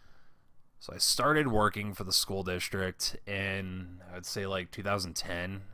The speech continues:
I was, like, I was nineteen, maybe twenty. It was the summer of, uh, of twenty ten. And, uh, oh God, I started out doing carpets. So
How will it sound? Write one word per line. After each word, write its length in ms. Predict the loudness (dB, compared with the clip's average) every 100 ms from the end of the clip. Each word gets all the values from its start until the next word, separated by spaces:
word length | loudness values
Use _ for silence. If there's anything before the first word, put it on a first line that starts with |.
| -6
I 100 | -4
was, 120 | -2
like, 140 | -4 -4
I 80 | 0
was 140 | 0 0
nineteen, 720 | -2 -2 -4 -6 -4 -4 -6 -8
maybe 400 | -6 -4 0 -2
twenty. 520 | 2 2 2 -2 -4 -6 -16 -18 -20 -20 -20 -16 -2
It 60 |
was 140 | 0 4
the 60 |
summer 520 | 6 8 6 4 -4 -8 -14 -12 -12 -12
of, 300 | 2 2 4
uh, 300 | 2 0 0 -2
of 320 | -2 -2 -6 -16 0
twenty 320 | 2 2 -2
ten. 400 | -4 -4 -4 -8 -10 -10 -12 -16 -18 -18 -20 -20 _ _ _ _
And, 440 | -6 -2 -2 -2 -4 -4
uh, 640 | -2 0 2 2 0 -2 -8 _ -20 -14
oh 260 | -12 -10 -12 -10
God, 280 | -6 -4
I 100 | 0
started 420 | 2 4 2 2 2
out 180 | 0
doing 300 | 0 -4 -4
carpets. 760 | -8 4 4 4 0 0 0 0
So 460 | 0 2 2 0